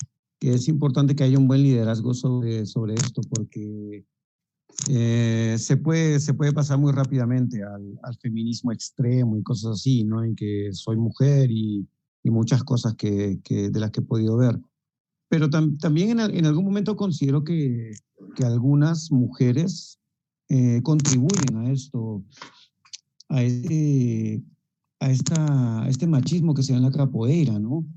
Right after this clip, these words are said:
Porque, eh, digamos, hay una roda femenina, he podido ver, en, en Perú al menos he podido ver, y los hombres van,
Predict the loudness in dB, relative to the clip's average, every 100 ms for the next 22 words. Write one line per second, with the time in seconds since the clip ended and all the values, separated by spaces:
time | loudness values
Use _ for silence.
0 | -18 -20 -2 0 2 2 0 0 0 -4
1 | -8 _ _ _ _ _ -4 2 4 4
2 | 4 4 4 4 2 -2 -10 -20 _ 2
3 | 4 4 4 2 2 4 4 4 2 -2
4 | -2 0 2 2 4 2 0 -4 -10 _
5 | _ -2 -2 -2 -2 0 2 4 4 2
6 | 2 0 -2 0 0 0 -2 -8 _ _
7 | 2 4 4 4 4 2 2 2 2 0